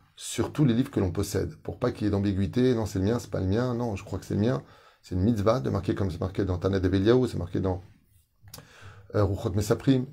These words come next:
Très important de marquer son nom sur son livre. Et comme c'était un livre qui était à la Yeshiva, le propriétaire du, de la Gemara a marqué que tout le monde peut l'utiliser.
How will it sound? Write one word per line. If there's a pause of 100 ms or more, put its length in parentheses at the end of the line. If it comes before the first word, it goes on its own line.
(100)
Très
important
de
marquer
son
nom (240)
sur
son
livre. (1300)
Et
comme
c'était
un
livre
qui
était
à
la
Yeshiva, (140)
le
propriétaire (560)
du,
de
la
Gemara
a
marqué (520)
que
tout
le
monde
peut
l'utiliser.